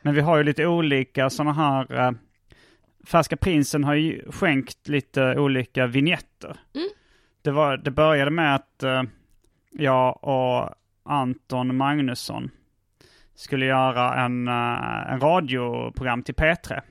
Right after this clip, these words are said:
Speaker 1: Som då, eh, ja, det, specialisterna i P tre kallar vi
Speaker 2: Ja.
Speaker 1: det.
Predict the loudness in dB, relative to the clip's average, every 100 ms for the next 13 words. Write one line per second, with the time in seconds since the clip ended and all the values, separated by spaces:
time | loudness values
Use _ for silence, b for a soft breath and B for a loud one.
0 | _ _ _ _ _ _ b b b b
1 | b -20 -10 -6 -4 -2 -2 -2 -4 -4
2 | -8 -14 -16 -14 -14 -16 -18 -20 _ _
3 | 0 2 2 -2 -6 -6 -2 -2 0 0
4 | 0 -4 -2 -2 0 -2 -2 -4 -2 0
5 | 0 -2